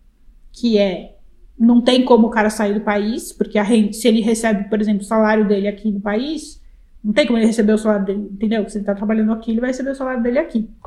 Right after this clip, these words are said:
E se ele for pra outro país, ele vai ter que pagar, ah, o imposto de renda no outro país. E tem a taxação de patrimônio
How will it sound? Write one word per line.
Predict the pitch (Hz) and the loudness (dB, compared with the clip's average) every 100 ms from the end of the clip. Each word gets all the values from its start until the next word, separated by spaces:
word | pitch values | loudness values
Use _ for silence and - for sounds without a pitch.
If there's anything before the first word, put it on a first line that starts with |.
| - - | -20 -4
E | |
se | 226 | -2
ele | 226 | 4
for | 247 - | 2 2
pra | - 226 | 2 4
outro | 214 - | 4 2
país, | 240 240 254 | -2 -2 0
ele | 294 | -2
vai | 285 294 | -2 -4
ter | |
que | 285 | -4
pagar, | 262 220 220 - - | -4 -4 -4 -14 -6
ah, | 247 233 | -2 0
o | 247 240 | 2 2
imposto | 226 226 | 2 -2
de | 220 | -2
renda | 220 214 | -2 0
no | 220 226 | 2 0
outro | 220 | -4
país. | 262 311 - - - _ _ - - - | -4 -4 -4 -16 -20 _ _ -20 -16 -6
E | 240 | 0
tem | 269 | 2
a | |
taxação | 269 285 285 277 247 294 - - - _ - _ - - | 2 0 -2 -2 -2 -4 -8 -20 -20 _ -20 _ -12 -2
de | 240 | 0
patrimônio | 254 254 320 349 240 190 - | 2 2 2 4 4 2 -4